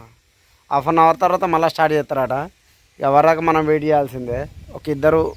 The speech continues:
ఇద్దరు వచ్చి అన్‌లోడ్ చేసేటానికి, ఇద్దరు ముగ్గురు చేస్తాను. కొంచెం మనకైతే అన్‌లోడ్ కావడానికి టైమ్ పడుతుంది ఫ్రెండ్స్. మన బండి అయితే మొత్తానికైతే అన్‌లోడ్ అయింది ఫ్రెండ్స్. అన్‌లోడ్ అయింది. ఇక్కడ నుండి లోడ్ ఎటు ఉంటుందో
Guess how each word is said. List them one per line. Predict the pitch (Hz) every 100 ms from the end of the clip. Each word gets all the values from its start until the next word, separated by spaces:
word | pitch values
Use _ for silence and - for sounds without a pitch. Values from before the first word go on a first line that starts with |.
| -
ఇద్దరు | 147 160 156
వచ్చి | - 156 139
అన్‌లోడ్ | 139 139
చేసేటానికి, | 131 117 113 120 113 113 117 123
ఇద్దరు | 131 151
ముగ్గురు | 147 135 139
చేస్తాను. | 123 - 117 110 - - - _ - - - - - -
కొంచెం | - 147 156
మనకైతే | 156 165 165 160 180
అన్‌లోడ్ | 160 165 175
కావడానికి | 175 170 170 160 156
టైమ్ | 147
పడుతుంది | 147 143 110
ఫ్రెండ్స్. | 117 107 - - - - - -
మన | 160 175
బండి | 160 170 185
అయితే | 196
మొత్తానికైతే | 196 185 196 190 196 202
అన్‌లోడ్ | 180 185 185
అయింది | 170 151
ఫ్రెండ్స్. | 156 170 - - -
అన్‌లోడ్ | 143 165 175
అయింది. | 180 180 214 202 160 147 - - -
ఇక్కడ | - 175
నుండి | 180 180 175
లోడ్ | 170 180
ఎటు | 185 190
ఉంటుందో | 190 196